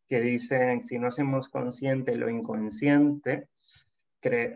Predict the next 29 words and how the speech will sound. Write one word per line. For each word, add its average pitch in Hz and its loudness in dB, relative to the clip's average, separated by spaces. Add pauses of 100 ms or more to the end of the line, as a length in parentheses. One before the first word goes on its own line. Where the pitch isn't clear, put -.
(140)
el 107 -4
inconsciente 104 0
va 110 0
a 107 0
dominar 117 -2
nuestra 123 -2
vida 147 2
y 127 -10
lo 113 -8
llamaremos 107 -6
destino". 113 -6 (1400)
Por 101 -8
eso 104 -6
es 110 -6
importante 147 0 (340)
que 110 -4 (340)
hagamos 107 -2
consciente 143 0
lo 151 -4
inconsciente. - -14 (200)
Desde 190 0
la 262 4
conciencia, 226 0 (100)
que - -20
sería 110 -2
el 120 0
paso 139 -4
número 165 -2
uno, 190 -4